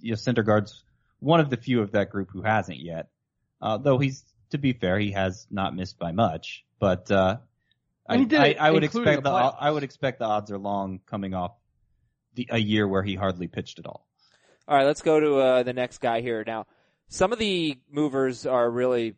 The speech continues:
Speaker 3: injury based. Uh, like Shohei Ohtani is down fourteen spots. Robinson Cano is dealing with an injury. He's down eight spots. But there's two re-, R Ps. They are the fourth and fifth relievers off the board in both points and roto. And they're going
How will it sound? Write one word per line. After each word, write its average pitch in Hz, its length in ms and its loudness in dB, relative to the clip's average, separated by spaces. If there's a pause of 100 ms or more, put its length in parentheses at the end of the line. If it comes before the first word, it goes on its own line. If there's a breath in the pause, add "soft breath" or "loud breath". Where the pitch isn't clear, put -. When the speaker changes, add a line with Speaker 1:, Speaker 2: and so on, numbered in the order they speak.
Speaker 3:
injury 123 360 -6
based. 101 580 -10 (160)
Uh, 104 200 -6
like 113 160 -6
Shohei 135 360 2
Ohtani 127 360 -2
is 123 80 -8
down 120 260 -4
fourteen 123 400 -6
spots. 117 440 -2
Robinson 120 420 -2
Cano 117 260 0
is 117 140 -4
dealing 117 260 -6
with 113 140 -6
an 110 80 -6
injury. 110 340 -10
He's 110 140 -10
down 104 200 -8
eight 117 200 -6
spots. 107 420 -4 (320)
But 151 100 -4
there's 165 240 0
two 285 600 -2
re-, 196 280 -4
R 180 200 6
Ps. 120 580 -6 (320)
They 170 80 4
are 247 100 6
the 277 80 2
fourth 220 360 2
and 185 120 -6
fifth - 380 -4
relievers 147 500 -2
off 131 220 2
the 131 60 -8
board 104 420 -6
in 127 160 -8
both 131 240 0
points 147 340 -6
and 135 160 -2
roto. 95 440 -4 (460)
And 180 140 0
they're 196 100 6
going 240 380 4